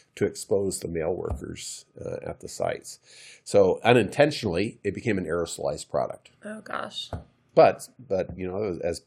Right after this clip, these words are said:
Speaker 1: groups and entities and individuals become more sophisticated and knowledgeable about this,
Speaker 2: Mm-hmm.
Speaker 1: uh, then,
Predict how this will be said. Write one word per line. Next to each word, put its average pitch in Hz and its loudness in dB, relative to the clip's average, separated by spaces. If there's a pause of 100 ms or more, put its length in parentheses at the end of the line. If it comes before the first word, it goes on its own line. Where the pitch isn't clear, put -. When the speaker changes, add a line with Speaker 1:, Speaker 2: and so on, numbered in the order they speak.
(760)
Speaker 1:
groups 101 0
and 85 0
entities 92 -4
and 82 -8
individuals 90 -8
become - -6
more 90 -4
sophisticated 101 -4
and 82 -2
knowledgeable 92 0 (420)
about 98 -2
this, - -8 (100)
Speaker 2:
Mm-hmm. 98 -10
Speaker 1:
uh, - -14
then, 131 -4